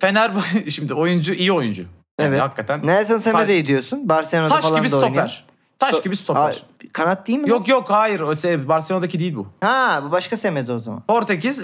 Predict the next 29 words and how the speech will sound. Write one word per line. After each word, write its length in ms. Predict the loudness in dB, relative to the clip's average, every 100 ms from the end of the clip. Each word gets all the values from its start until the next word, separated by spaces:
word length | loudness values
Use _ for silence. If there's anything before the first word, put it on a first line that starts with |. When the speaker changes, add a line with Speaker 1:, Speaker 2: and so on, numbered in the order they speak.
| -4
Speaker 1:
e, 320 | 0 0 2
ama 200 | 0 2
taş 240 | 0 0
gibi 160 | 0 -2
stoper 340 | 0 0 0
gerçekten. 420 | 0 0 -2 -2 -2
Speaker 2:
Okey, 100 | 0
Speaker 1:
Milli 60 | 2
Speaker 2:
tamam. 140 | 2
Speaker 1:
takım 240 | 0 2 2
oynamışlığı 460 | 2 0 -2 -2
falan 260 | 0 0 2
da 80 | 0
var. 180 | -2 -8 -8
Speaker 2:
Hı 60 | -4
hı. 120 | -4 -2 0
Speaker 1:
Ama 220 | 2 4
adam 380 | 4 2 2 2
deli 400 | 2 2 -2 -6
yani. 360 | -2 -2 -4 -8 _ -2
Literal 460 | 0 2 0 0 2
deli. 380 | 2 0 -4 -14 -20 -4
Speaker 2:
Hmm. 80 | 0
Speaker 1:
Adamın, 400 | 2 2 0 -4 -10 _ _ _ _ _ _ _ -2
e, 640 | 2 2 2 2 0 0 -2
İspanya'ya, 800 | -2 -2 0 2 2 2 2 2
ülkesine 440 | 0 2 0 0
girişi 380 | 0 2 0 2
yasak. 420 | 2 0 -8 -16